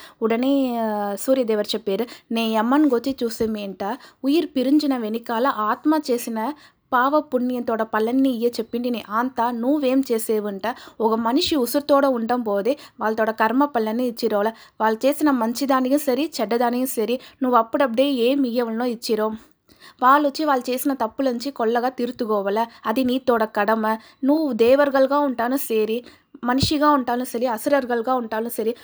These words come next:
அந்தருக்குமே பாரபட்சம் சூடிகந்த நியாயங்கா நடிச்சுகோவல. அட்லா அந்த செப்பேரு. சனியும் சேரி நேசி ஒத்துனே சேரு. ఇంకొక వరము సూర్యదేవరు ఇచ్చారు.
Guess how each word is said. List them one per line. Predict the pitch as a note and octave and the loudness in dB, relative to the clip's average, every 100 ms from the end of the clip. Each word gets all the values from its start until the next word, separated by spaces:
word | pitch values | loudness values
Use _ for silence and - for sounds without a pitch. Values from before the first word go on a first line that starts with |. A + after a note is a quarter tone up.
| - | -4
அந்தருக்குமே | A#3+ D#4 E4+ D4+ C4+ C#4+ | 2 2 2 2 2 2
பாரபட்சம் | C4+ A#3+ D4+ C#4 C4+ B3+ | 2 4 4 2 0 -2
சூடிகந்த | A#3 A#3+ A3+ A3+ C4 | 0 0 0 -2 -4
நியாயங்கா | C4 A3 A3+ A#3+ A#3+ | -4 -4 -4 -4 -4
நடிச்சுகோவல. | C4 A3 A3+ A#3 G#3+ G3 G3 A3+ - - | -2 -2 -4 -2 -2 0 0 -2 -6 -12
அட்லா | G3+ A3+ | -8 -4
அந்த | G#3+ G#3+ B3 B3+ B3 A3+ G3 - | -2 -2 -2 0 0 0 -2 -4
செப்பேரு. | G3 - G#3 C4 - _ - | -6 -2 -2 -2 -4 _ -2
சனியும் | D4 B3 C#4 D4+ | 2 4 4 2
சேரி | D4 A#3+ B3 | 2 -2 0
நேசி | B3 G#3+ C4 B3+ A3+ G#3 | -4 -4 -4 -4 -4 -4
ஒத்துனே | G3+ G#3+ A3+ | -4 -6 -6
சேரு. | G3+ G#3 G3 G3 _ _ _ _ _ _ _ _ _ - - C4+ | -6 -6 -6 -6 _ _ _ _ _ _ _ _ _ -20 -6 2
ఇంకొక | D4+ E4+ D4 | 4 4 4
వరము | C4 A#3 A#3 B3 C#4+ C#4 A#3+ | 4 4 2 2 4 4 2
సూర్యదేవరు | B3+ A#3+ A3+ A3 G#3+ | 0 0 0 -2 -4
ఇచ్చారు. | G3 G#3+ G#3+ | -6 -6 -6